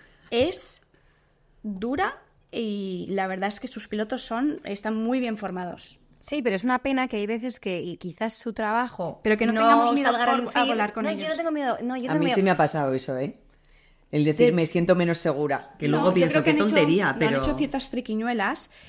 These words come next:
Speaker 1: en el que de repente han tenido que declarar un
Speaker 2: A-,
Speaker 1: mayday
Speaker 2: a-,
Speaker 1: por
Speaker 2: ahorran, o, o
Speaker 1: combustible.
Speaker 2: ahorran gasolina, ¿no?
Speaker 3: Sí.
Speaker 1: Porque saben que les van a colar. Y al final eso ya se ha ido cambiando porque ya no te cuelan tan fácil. Declara mayday,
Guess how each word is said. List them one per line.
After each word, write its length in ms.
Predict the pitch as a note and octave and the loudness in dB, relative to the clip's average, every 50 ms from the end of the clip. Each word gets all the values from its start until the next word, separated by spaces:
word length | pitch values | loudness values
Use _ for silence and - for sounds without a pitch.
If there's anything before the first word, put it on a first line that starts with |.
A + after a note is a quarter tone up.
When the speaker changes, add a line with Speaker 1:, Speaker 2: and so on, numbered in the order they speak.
| - - _ | -20 -14 _
Speaker 1:
en 140 | - G#3+ G#3 | -4 -4 -4
el 100 | G3 F3+ | -4 -6
que 100 | - F3+ | -8 -10
de 100 | D#3+ E3+ | -10 -8
repente 300 | E3 E3 - F#3+ G3 G3 G#3 | -10 -10 -8 -8 -6 -6 -6
han 60 | G#3 | -4
tenido 260 | G#3 G3+ G3+ G3+ G3 | -4 -4 -4 -6 -6
que 100 | G3+ G3 | -6 -6
declarar 460 | F#3+ F#3 F#3+ G3+ F#3+ G3 F#3+ G3 G3 | -6 -6 -4 -6 -4 -4 -4 -6 -4
un 80 | G3 F3+ | -2 -2
Speaker 2:
A-, 80 | F3+ | -2
Speaker 1:
mayday 300 | G3 F#3+ G3+ G#3 G#3 G3+ | 0 2 4 4 6 6
Speaker 2:
a-, 20 | G#3 | 6
Speaker 1:
por 60 | A3 | 6
Speaker 2:
ahorran, 420 | G#3+ G#3 A3+ A#3 A#3+ A#3 A3+ G#3+ | 8 8 8 8 8 6 6 4
o, 20 | G#3+ | 4
o 120 | - A3 G#3+ G#3+ | 4 6 6 6
Speaker 1:
combustible. 320 | G3 G3+ G#3 G#3+ G#3+ G#3 G#3 | 6 6 4 4 6 6 8
Speaker 2:
ahorran 340 | G#3 G#3+ G#3+ G#3+ A3 G#3+ | 8 8 8 8 6 6
gasolina, 480 | A3 G#3+ - A3+ G#3 G#3 G#3+ G#3 F3+ F3 | 4 2 0 -2 -4 -4 -2 -2 -2 -2
¿no? 120 | F#3+ F#3 - | -4 -4 -4
Speaker 3:
Sí. 340 | - - D3+ C#3 B2 - - _ | -2 0 0 0 0 -2 -4 _
Speaker 1:
Porque 260 | A3 A3+ A3 A3+ A3 | 0 0 2 0 -2
saben 260 | - C4 A#3 B3 B3 | -2 0 0 0 0
que 80 | A#3 A3 | 0 -2
les 120 | G3 G3+ | -2 -2
van 140 | F#3+ F3 E3+ | -4 -4 -6
a 80 | F3 - | -4 -2
colar. 400 | - F3 G#3+ G#3 F#3 - - - _ _ _ _ | 0 2 2 2 0 0 -4 -12 _ _ _ _
Y 100 | - G3 | -6 -6
al 80 | F3+ F3+ | -6 -4
final 300 | - G#3+ G#3+ G#3 A3 A3+ | -4 -2 -2 0 0 -2
eso 180 | B3 - B3+ | -2 -4 -4
ya 140 | A3+ G#3 G#3+ | -4 -4 -4
se 100 | - A3+ | -4 -4
ha 40 | A3 | -4
ido 100 | A3 A3 | -4 -4
cambiando 460 | A3+ A#3 A#3 A#3 A#3 A#3 B3 C4 B3 | -4 -4 -2 -2 -2 -2 -2 -4 -4
porque 240 | - G#3+ G3+ - F#3 | -4 -6 -6 -6 -4
ya 100 | F#3+ G3+ | -4 -2
no 80 | A#3 A3+ | -2 -2
te 80 | B3 B3+ | -4 -4
cuelan 260 | B3+ C4 C4 B3 A#3+ | -4 -2 -2 -2 -2
tan 160 | A#3+ A#3 A3+ G#3+ | -4 -6 -8 -8
fácil. 400 | - F3 F3 - E3 D#3+ D3+ - _ | -10 -10 -10 -10 -12 -14 -14 -16 _
Declara 340 | F3 F#3 F3+ G3+ G#3 A3 A#3 | -10 -8 -6 -4 -2 -2 -2
mayday, 480 | A#3 A#3 A3+ G3+ F#3 E3+ D#3+ D#3 - | -2 -4 -4 -4 -4 -6 -6 -8 -12